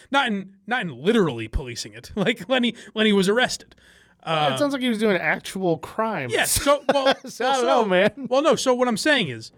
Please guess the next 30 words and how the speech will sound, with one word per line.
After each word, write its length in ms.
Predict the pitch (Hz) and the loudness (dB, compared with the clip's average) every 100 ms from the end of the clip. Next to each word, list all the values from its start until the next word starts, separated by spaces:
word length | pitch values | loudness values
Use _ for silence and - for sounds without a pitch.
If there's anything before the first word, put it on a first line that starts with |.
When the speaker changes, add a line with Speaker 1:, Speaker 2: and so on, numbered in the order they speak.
| _ _ - | _ _ -4
Speaker 1:
yes, 280 | 277 - | -2 -2
he 100 | - | -2
was, 160 | 175 175 180 | -2 -4 -4
he 120 | 190 | -2
was 120 | 190 | -2
arrested 400 | 156 180 - 160 | -2 -4 -4 -4
back 200 | 170 170 | -2 0
then, 200 | 277 226 | 0 -2
though, 180 | 104 - - | -4 -14 -4
where 100 | 165 | 0
he 100 | 175 | 2
would 140 | 165 | 2
be 120 | 147 165 | 0 0
arrested 340 | 147 151 - | 0 -4 -4
now 240 | 151 160 135 | -4 -2 -2
as 100 | 139 | 0
well. 200 | 233 147 | 0 2
Speaker 2:
Yeah. 240 | 370 370 - - | 2 2 -2 -4
Speaker 1:
But 80 | |
what 100 | 202 | 0
I'm 140 | 247 277 | 2 2
saying 240 | 240 214 | 0 0
is, 160 | 185 - _ _ - | -2 -6 _ _ -10
does 140 | 151 | -2
our 200 | 208 214 | 2 2
generation 440 | 180 175 165 156 | 2 0 0 0
go 140 | 147 135 | 0 0
way 200 | 147 160 | 2 0
too 180 | - 147 | -2 -6
far 500 | - 151 143 139 | 0 2 4 2